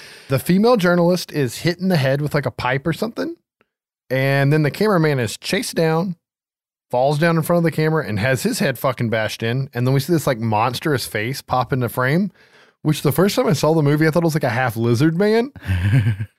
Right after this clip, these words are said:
Speaker 1: Figure out later it's a burned face, but
Speaker 2: Yeah.
Speaker 1: it definitely looked like a lizard man. And then we get the title card, which, I don't know, it's, it's minimalist, but it is fucking
Speaker 2: <laughs>
Speaker 1: sweet. I fucking love this thing.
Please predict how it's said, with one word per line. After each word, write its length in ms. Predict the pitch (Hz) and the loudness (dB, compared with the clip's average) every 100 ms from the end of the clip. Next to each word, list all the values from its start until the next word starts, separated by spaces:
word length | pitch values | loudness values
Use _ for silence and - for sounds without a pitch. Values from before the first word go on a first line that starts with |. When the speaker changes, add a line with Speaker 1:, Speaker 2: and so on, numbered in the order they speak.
| _ - | _ -6
Speaker 1:
Figure 280 | 202 185 | -2 2
out 120 | 170 139 | 2 4
later 200 | 139 123 | 2 0
it's 140 | 113 | -2
a 40 | |
burned 400 | 107 120 117 101 | -2 0 0 -2
face, 380 | 98 107 87 - | -2 -2 -4 -4
but 160 | 135 143 | 0 2
Speaker 2:
Yeah. 160 | 196 | 2
Speaker 1:
it 80 | 113 | 0
definitely 440 | 233 226 202 220 196 | 0 -2 0 0 2
looked 180 | 185 | 2
like 120 | 190 160 | 0 0
a 60 | |
lizard 360 | 147 147 139 113 | 2 4 2 0
man. 300 | 113 101 101 - - _ _ | -2 -2 -4 -10 -20 _ _
And 120 | 160 170 | 0 2
then 100 | 196 | 2
we 100 | 190 | 0
get 120 | 190 | 0
the 80 | 170 | -2
title 360 | 196 170 135 | 0 2 2
card, 380 | - 107 85 82 - | 2 2 0 -6 -4
which, 480 | 131 170 139 - - - _ _ _ _ - | 2 2 2 -2 -4 -10 _ _ _ _ -4
I 80 | 156 | 0
don't 100 | 175 | 2
know, 180 | 147 143 | 2 0
it's, 320 | 110 143 - | -2 -4 -4
it's 200 | 139 - | -6 -4
minimalist, 840 | 139 156 190 202 208 - - - - | 0 2 2 2 2 -2 -8 -16 -10
but 280 | 131 139 135 | 0 2 4
it 120 | 135 | 2
is 160 | 131 - | 0 0
fucking 400 | 160 147 151 127 | 0 0 0 -2
Speaker 2:
<laughs> 20 | |
Speaker 1:
sweet. 600 | - 160 156 131 - - - | -2 0 2 0 -4 -6 -6
I 100 | - | -6
fucking 380 | 151 - 180 165 | -4 -2 -2 0
love 240 | 123 131 123 | 2 2 2
this 160 | 127 | -2
thing. 340 | - 104 87 | -2 -2 -4